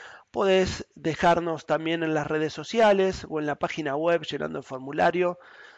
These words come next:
Todo esto está disponible, ¿sí? Eh, va a ser algo muy lindo, un muy lindo evento para que lo aproveches, para que, eh, realmente te sume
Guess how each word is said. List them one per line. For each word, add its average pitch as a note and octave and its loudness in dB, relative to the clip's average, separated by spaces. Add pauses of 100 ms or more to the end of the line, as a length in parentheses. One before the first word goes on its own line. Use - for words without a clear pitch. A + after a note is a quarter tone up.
(220)
Todo G#3 0
esto F#3 -2
está E3+ 0
disponible, F3+ -2 (300)
¿sí? F#3+ -6 (420)
Eh, C3+ -4
va D3 -2
a D3+ -2
ser E3+ 0
algo D#3+ 2
muy G#3+ -6
lindo, F3 -2
un E3+ -6
muy A3 -4
lindo F#3 -4
evento D#3+ -2 (220)
para D#3 2
que D#3+ -4
lo F3+ 0
aproveches, D#3+ -2
para C#3 -6
que, C#3 -6 (320)
eh, C#3 -8
realmente E3 -2 (320)
te D#3 -4
sume A3 -2